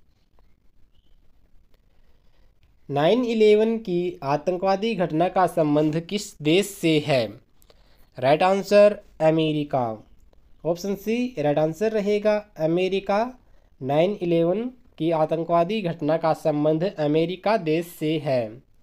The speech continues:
नेक्स्ट क्वेश्चन, भारतीय संसद पर आतंकवादी हमला हुआ।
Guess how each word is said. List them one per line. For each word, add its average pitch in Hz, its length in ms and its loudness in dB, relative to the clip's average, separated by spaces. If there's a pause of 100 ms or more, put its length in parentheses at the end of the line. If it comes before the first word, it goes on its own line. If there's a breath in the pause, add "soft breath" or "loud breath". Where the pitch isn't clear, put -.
(440)
नेक्स्ट 190 300 -2
क्वेश्चन, 202 580 -4 (3000)
भारतीय 247 720 -2 (100)
संसद 170 520 -2
पर 170 260 2 (200)
आतंकवादी 202 840 0
हमला 156 460 2
हुआ। 143 300 0